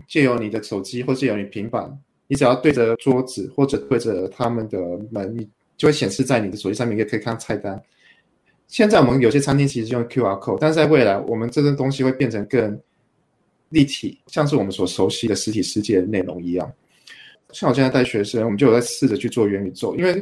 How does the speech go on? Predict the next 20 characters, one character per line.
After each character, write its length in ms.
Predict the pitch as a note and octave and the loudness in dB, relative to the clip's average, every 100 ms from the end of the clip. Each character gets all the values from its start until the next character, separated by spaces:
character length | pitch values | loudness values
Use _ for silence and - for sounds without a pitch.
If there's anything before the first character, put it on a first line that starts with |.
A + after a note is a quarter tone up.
| G3 - _ _ _ - | -6 -18 _ _ _ 2
元 120 | D3 | 4
宇 60 | |
宙 180 | C3+ C#3+ | 4 4
包 160 | C#3+ C3+ | 4 2
含 140 | A2+ | 2
了 80 | G#2+ | 0
你 160 | A2+ B2 | 0 2
要 80 | |
用 100 | C#3+ | 2
区 160 | A2+ C3+ | 2 -2
块 140 | C3+ | 0
链 100 | A#2+ | 0
做 160 | B2 G#2+ | 0 -2
货 80 | B2 | 0
币 80 | A#2 | -2
机-， 240 | A#2+ A2+ _ | -4 -10 _
货 160 | - | 0
币 80 | C3 | 0
机 180 | A#2 A#2+ | 0 -6
制， 320 | A#2+ B2+ F#2 | -6 -6 -6